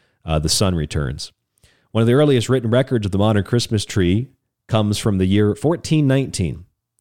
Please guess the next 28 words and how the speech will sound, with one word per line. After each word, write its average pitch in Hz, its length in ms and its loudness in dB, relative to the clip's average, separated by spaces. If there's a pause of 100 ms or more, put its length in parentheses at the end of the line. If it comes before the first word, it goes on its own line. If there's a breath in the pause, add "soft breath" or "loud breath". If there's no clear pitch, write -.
(520)
from 98 220 0
the 92 80 2
Bakers 123 440 0
Guild 92 300 2
in 82 100 0
Freiburg. 85 720 -2 (720)
Other 107 180 2
accounts 107 360 0
relate 101 320 2
that 98 180 0
the 95 60 -6
fir 165 300 0
tree 98 360 0
was 95 160 0
the 85 80 -4
first 95 380 -2
used 92 320 0
to 85 360 0 (460)
have 95 260 0
this 87 140 0
celebration 92 840 0
in 87 220 0
the, 85 440 2
um, 78 420 -2 (800)
Alsatian 104 540 0
town 95 300 2
of 85 120 -2
Strasbourg 101 920 0